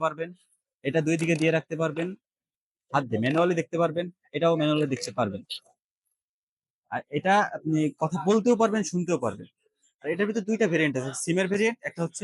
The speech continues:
ওয়াইফাই। যাদের এখানে ওয়াইফাই নাই, তারা সিমের ভেরিয়েন্টটা ইউজ করবেন, আর যাদের ওয়াইফাই আছে, তারা ওয়াইফাই পাসওয়ার্ড দিয়ে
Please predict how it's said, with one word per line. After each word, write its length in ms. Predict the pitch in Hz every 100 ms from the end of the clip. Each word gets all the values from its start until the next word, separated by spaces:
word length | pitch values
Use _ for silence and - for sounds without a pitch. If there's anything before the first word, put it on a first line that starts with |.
| 202
ওয়াইফাই। 300 | 143 131 113 -
যাদের 180 | 135 170 175
এখানে 200 | 175 196 - -
ওয়াইফাই 320 | 135 135 160 117
নাই, 100 | 131 -
তারা 140 | 135 139
সিমের 240 | 151 160 165
ভেরিয়েন্টটা 280 | 160 160 156
ইউজ 120 | 151 -
করবেন, 240 | 165 151 160 - _ 123
আর 60 | 131
যাদের 160 | 147
ওয়াইফাই 280 | 147 139 156 156
আছে, 140 | 151 202 -
তারা 120 | 151
ওয়াইফাই 240 | 147 151 156 170
পাসওয়ার্ড 320 | - 214 196
দিয়ে 120 | 202